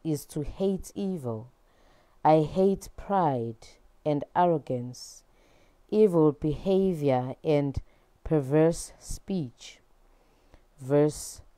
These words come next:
fourteen says, "Counsel and sound judgment are mine. I have insight, I have power. By me kings reign, and rulers issue decrees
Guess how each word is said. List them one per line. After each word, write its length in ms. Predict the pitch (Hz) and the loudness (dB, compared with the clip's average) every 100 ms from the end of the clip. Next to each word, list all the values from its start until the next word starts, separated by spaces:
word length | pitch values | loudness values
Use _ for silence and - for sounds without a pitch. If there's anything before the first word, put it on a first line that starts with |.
| _ | _
fourteen 640 | _ - 160 147 160 160 | _ 0 0 0 -4 -4
says, 380 | 156 - 151 - | -2 0 0 -2
"Counsel 720 | - - 220 220 214 - 170 | -8 -2 0 0 -4 -2 0
and 180 | 147 139 | 2 -2
sound 640 | - - 175 185 185 185 - - _ _ _ | -8 0 2 2 0 -6 -10 -14 _ _ _
judgment 880 | - 160 165 - 151 143 131 123 - - | 2 4 4 0 -2 0 0 -4 -10 -4
are 120 | 156 | -2
mine. 680 | 143 143 147 135 120 127 127 - _ _ _ - _ _ - | 0 0 0 0 -4 -8 -14 -20 _ _ _ -20 _ _ 4
I 120 | 160 | 6
have 200 | 160 135 | 6 2
insight, 960 | 214 208 214 - 185 143 123 - - - | 0 0 -2 -2 -2 -2 -4 -8 -18 -4
I 60 | 156 | 2
have 280 | 156 143 _ | 2 0 _
power. 760 | - 190 190 185 127 123 139 165 _ _ _ _ _ _ | -10 -4 0 0 -2 -4 -6 -10 _ _ _ _ _ _
By 220 | 170 170 | 8 8
me 320 | 175 214 226 - | 8 4 2 0
kings 500 | - 226 208 196 160 - | -4 0 0 0 -4 -2
reign, 800 | 147 147 165 151 135 135 135 127 _ _ _ _ _ | 0 4 4 4 0 -4 -8 -12 _ _ _ _ _
and 300 | 151 156 147 | 2 2 2
rulers 640 | 165 196 185 170 156 - - | 2 6 6 6 2 -4 -6
issue 380 | 185 185 - 175 | -4 -6 -6 -8
decrees 1000 | - 147 - - 214 180 135 - - - | -6 -8 -8 -8 -6 -4 -6 -10 -12 -14